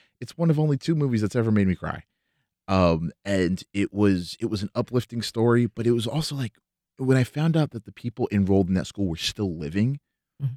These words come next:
Speaker 1: it was mind-blowing. But I will say this, because the Little Rock Nine, they enrolled in nineteen fifty-seven. Iona King, who we spoke with last week, graduated from Stanton High School in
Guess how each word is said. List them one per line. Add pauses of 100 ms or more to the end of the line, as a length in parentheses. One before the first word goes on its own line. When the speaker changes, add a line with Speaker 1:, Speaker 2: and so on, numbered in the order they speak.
(140)
Speaker 1:
it
was
mind-blowing. (220)
But
I
will
say
this, (400)
because
the
Little
Rock
Nine,
they
enrolled
in
nineteen
fifty-seven. (500)
Iona (200)
King, (340)
who
we
spoke
with
last
week, (260)
graduated
from
Stanton
High
School
in